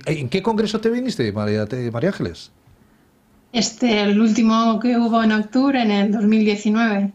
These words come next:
Speaker 1: El tercero. Oye, ¿y qué, qué fue lo que te llevó a decir, "Me voy a Barcelona, voy a conocer a esta gente"?
Speaker 2: Pues llevaba ya ocho años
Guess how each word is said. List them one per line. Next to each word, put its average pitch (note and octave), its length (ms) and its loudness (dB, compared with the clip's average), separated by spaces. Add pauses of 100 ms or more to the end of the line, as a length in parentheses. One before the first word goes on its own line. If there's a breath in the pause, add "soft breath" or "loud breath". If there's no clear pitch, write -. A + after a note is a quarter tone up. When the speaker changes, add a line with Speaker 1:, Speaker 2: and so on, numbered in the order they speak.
(120)
Speaker 1:
El G2+ 260 -6
tercero. G2+ 600 -6 (320)
Oye, D#3+ 260 0
¿y C#3+ 140 -2
qué, E3+ 300 -4
qué F#3+ 180 -2
fue G#3 260 -2
lo D3+ 200 0
que C#3+ 120 -4
te C#3+ 200 -4
llevó C#3+ 360 0
a D3+ 40 0
decir, D#3 360 -2 (160 loud breath)
"Me C3+ 100 -2
voy A3+ 160 2
a E3+ 60 0
Barcelona, F2+ 540 -6 (440)
voy G#3+ 160 2
a F#3 60 0
conocer D#3+ 320 0
a - 20 0
esta B2+ 160 -2
gente"? D#2+ 400 -12 (2250 soft breath)
Speaker 2:
Pues A3 1300 -2 (340)
llevaba A#3 420 0
ya C#4+ 260 0
ocho C4 220 -6
años B3+ 440 -2